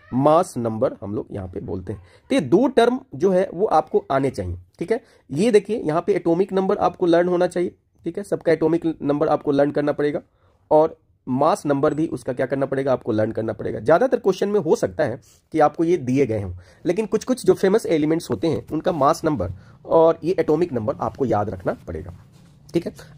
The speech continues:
अब आइए समझते हैं कि हम कैसे इसको रिप्रेजेंट करते हैं। जैसे मान लीजिए मैं यहाँ पे एग्जांपल ले रहा हूँ, ठीक है, हमारे पास हाइड्रोजन है, ठीक है, हमारे पास क्या है जी, हाइड्रोजन है। तो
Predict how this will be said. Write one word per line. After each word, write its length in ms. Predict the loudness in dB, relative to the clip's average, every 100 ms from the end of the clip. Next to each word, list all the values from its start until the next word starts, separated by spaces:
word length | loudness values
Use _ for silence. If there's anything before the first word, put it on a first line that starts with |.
| 2
अब 100 | 4
आइए 140 | 2
समझते 360 | 0 -4 -4 -8
हैं 140 | -8
कि 200 | -12 -8
हम 180 | -6 -4
कैसे 340 | 0 0 0
इसको 260 | -4 -2 -4
रिप्रेजेंट 360 | -4 -4 -6
करते 240 | -8 -12 -16
हैं। 160 | -20 -4
जैसे 160 | -2 2
मान 180 | 2
लीजिए 260 | 2 -2 -8 -10 _ _
मैं 120 | -2
यहाँ 140 | 0 0
पे 80 |
एग्जांपल 380 | 0 0 0 0
ले 120 | -2
रहा 100 | -4
हूँ, 100 | -8 -14
ठीक 120 | -14 -14
है, 80 | -16 _ _ _ _ _ _ _
हमारे 220 | 2 2
पास 300 | 2 -2 -4 _ _ _
हाइड्रोजन 420 | 0 2 2 0
है, 120 | -4 -12 _
ठीक 160 | -16 -16
है, 60 | -16
हमारे 200 | -6 -4
पास 160 | -2 -2
क्या 140 | -2
है 40 | -4
जी, 100 | -6 _ _
हाइड्रोजन 480 | _ -2 0 0 -2
है। 100 | -4 _ _ _ _ _ _ _
तो 260 | 0 0